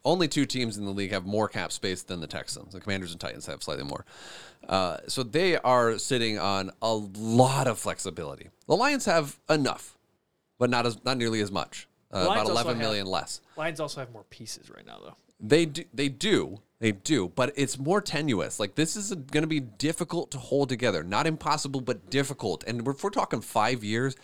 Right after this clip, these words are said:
Speaker 1: can they keep Ben Johnson for five years?
Speaker 2: Oh, well, they're not gonna
Speaker 1: Can they
Speaker 2: keep Ben
Speaker 1: keep,
Speaker 2: Johnson.
Speaker 1: uh, what's his name, Glenn Allen, for five years? Can they keep Jared Goff competing at this level for five years? A, a lot of these players, like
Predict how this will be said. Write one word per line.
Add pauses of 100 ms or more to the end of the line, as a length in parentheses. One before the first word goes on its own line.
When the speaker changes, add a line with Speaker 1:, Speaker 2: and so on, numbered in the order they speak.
(260)
Speaker 1:
can
they
keep (140)
Ben
Johnson
for (140)
five
years?
Speaker 2:
Oh,
well,
they're
not
gonna
Speaker 1:
Can
they
Speaker 2:
keep
Ben
Speaker 1:
keep,
Speaker 2:
Johnson. (240)
Speaker 1:
uh,
what's
his
name,
Glenn
Allen,
for
five
years? (340)
Can
they
keep
Jared
Goff
competing
at
this
level
for (180)
five
years? (400)
A,
a
lot
of
these
players,
like